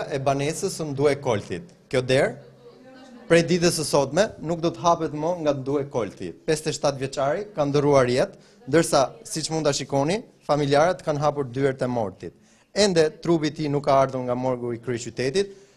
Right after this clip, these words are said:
ndërsa pikpyetjet janë të shumta. Cili ishte motivi që e shtyu n-, Ndue Koltin të vetvare sipas versionit të policisë? Pse ai është shoqëruar një herë në spitalin ushtarak,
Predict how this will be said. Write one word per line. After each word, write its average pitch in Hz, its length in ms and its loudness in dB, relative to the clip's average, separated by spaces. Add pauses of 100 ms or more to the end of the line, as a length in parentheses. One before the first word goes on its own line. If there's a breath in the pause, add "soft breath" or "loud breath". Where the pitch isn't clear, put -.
(100)
ndërsa 165 460 2
pikpyetjet 165 540 -4
janë 143 180 0
të - 80 -6
shumta. 101 400 -6 (680 soft breath)
Cili 180 260 -6
ishte 170 140 -6
motivi 170 400 -2
që 151 120 -6
e 147 80 -6
shtyu 156 300 -6
n-, 156 160 -6 (160)
Ndue 151 260 2 (520)
Koltin 156 420 2 (160)
të 131 80 -6 (260)
vetvare 143 480 4
sipas 139 340 -2
versionit 131 460 -6
të 127 80 -10
policisë? 120 600 -8 (440 soft breath)
Pse 151 160 2
ai 151 180 6
është 151 220 -2
shoqëruar 156 480 2
një 151 140 -4
herë 156 180 -2
në 147 80 -6
spitalin 147 520 -2
ushtarak, 147 440 -2